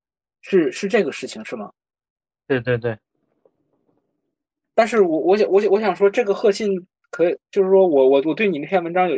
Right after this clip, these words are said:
Speaker 1: 我对那篇文章有一个很大的怀疑，就是说，呃，当时说是因为有这个贺信的存在，所以证明了他是事后才知道的，而不是事先就有预料的。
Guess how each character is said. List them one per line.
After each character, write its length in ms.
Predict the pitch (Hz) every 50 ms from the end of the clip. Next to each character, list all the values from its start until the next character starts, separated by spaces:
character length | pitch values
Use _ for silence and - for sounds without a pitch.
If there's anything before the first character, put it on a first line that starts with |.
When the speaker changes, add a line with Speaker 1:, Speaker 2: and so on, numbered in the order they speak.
| 127 -
Speaker 1:
我 160 | - 143 139
对 100 | - 190
那 120 | 196 202 190
篇 140 | 196 196 180
文 80 | 175
章 120 | 185 185 175
有 60 | 135
一 40 | 147
个 60 | 170
很 120 | - 139 131
大 160 | 175 185 175
的 80 | 156
怀 180 | - - 139 156
疑， 80 | 160 165
就 140 | - 170
是 80 | 160 160
说， 240 | - 170 165 185 - _ _ _ _ _ _ _ _ _ _ _ _ _ _ _
呃， 260 | 131 123 139 151 147 147
当 220 | - - 202 202
时 120 | 196 - 185
说 200 | - - 190 185
是 220 | - 202 185 170
因 160 | 180 196 196
为 100 | 190 196 196
有 160 | 170 131 120
这 120 | 139 170
个 80 | 170 170
贺 160 | - - 190
信 120 | 180 202 196
的 100 | 160 131
存 140 | - 131
在， 120 | 143 147 139
所 180 | - - 175
以 100 | 175 147 131
证 200 | - 196 185 160
明 160 | 139 131 139
了 80 | 143 139
他 160 | - - 180
是 80 | 180 175
事 180 | - - 190
后 120 | 190 156 185
才 140 | - 135 127
知 160 | - - -
道 160 | - 120 -
的， 120 | - - _ _ _ _ _ _
而 140 | - 147 175
不 100 | 170 170
是 60 | 175
事 200 | 170 - - 202
先 220 | - - 165 156 160
就 220 | 160 156 139 120 104
有 160 | 107 127 147
预 160 | 143 175 175
料 260 | 160 185 196 156 - -
的。 120 | - -